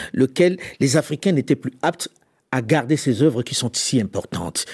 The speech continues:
qu'il fallait absolument construire des musées. Est-ce que cette question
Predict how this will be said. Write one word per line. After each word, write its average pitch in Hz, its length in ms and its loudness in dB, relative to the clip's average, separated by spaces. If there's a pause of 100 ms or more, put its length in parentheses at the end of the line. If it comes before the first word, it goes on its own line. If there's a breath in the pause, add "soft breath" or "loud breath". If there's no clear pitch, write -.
(120 loud breath)
qu'il 143 140 2
fallait 139 260 2
absolument 120 420 2
construire 95 440 -4
des 92 120 -4
musées. 87 440 -2 (400 loud breath)
Est-ce - 180 0
que 262 60 4
cette - 240 0
question 151 400 2